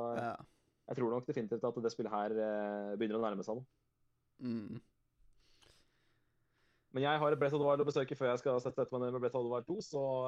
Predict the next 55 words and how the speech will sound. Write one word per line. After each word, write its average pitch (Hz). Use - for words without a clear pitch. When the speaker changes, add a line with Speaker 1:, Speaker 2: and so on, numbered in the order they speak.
Speaker 1:
eh, 117
det 120
er 110
nok 110
ikke 117
et, 117
eh, 120
tjue 120
tjueén-spill 151
for 233
min 107
del. 95
Speaker 2:
Og 123
så 131
har 170
man 160
jo 151
det 147
som 139
jeg 131
Speaker 1:
Et 117
spill 139
som 139
Speaker 2:
pleier 127
å 127
Speaker 1:
er 131
Speaker 2:
liksom 135
skrike 131
ut -
på 135
gata 139
når, 143
eh, 139
det 135
er, 127
når 131
det 131
er 127
det 123
det 127
er 127
på -
en, 131
eh, 131
spesiell, 127
eh, 123
konkurranse, 131
i, -
på -
en 127
spesiell 127
podcast 131
som, 127
eh, 123
sitter, 123